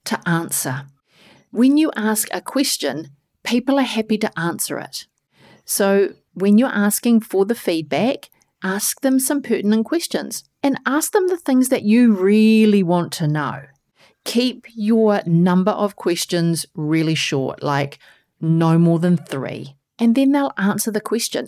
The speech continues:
and you'll get some really valuable insights as to what they found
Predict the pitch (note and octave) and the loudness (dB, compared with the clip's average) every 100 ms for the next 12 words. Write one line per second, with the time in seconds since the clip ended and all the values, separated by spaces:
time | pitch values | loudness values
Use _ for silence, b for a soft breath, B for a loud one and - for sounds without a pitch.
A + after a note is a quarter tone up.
0 | - G3 G#3+ A3+ A#3 - - A3 G3+ A3 | -6 2 4 2 0 -6 0 2 4 2
1 | B3 C4+ A3 E3+ F#3 F#3 G3+ G3 F#3+ E3 | 2 2 0 0 0 2 2 2 2 -2
2 | - - F#3 G3+ - C4 C#4+ G4+ - - | -4 2 6 6 4 -2 -2 -4 -4 -6
3 | - - b b b G#3 G3+ - - - | -6 -8 b b b 0 2 0 -6 0
4 | G#3+ G#3 G3 - _ - G3+ C4+ - G3+ | 2 4 2 -2 _ -12 -2 -2 -2 -6
5 | F3 A3 C#4 F#4+ E4 - - F#3 F3+ E3+ | -2 0 2 2 2 -4 -4 -2 -2 -2
6 | E3 D#3+ | -2 -4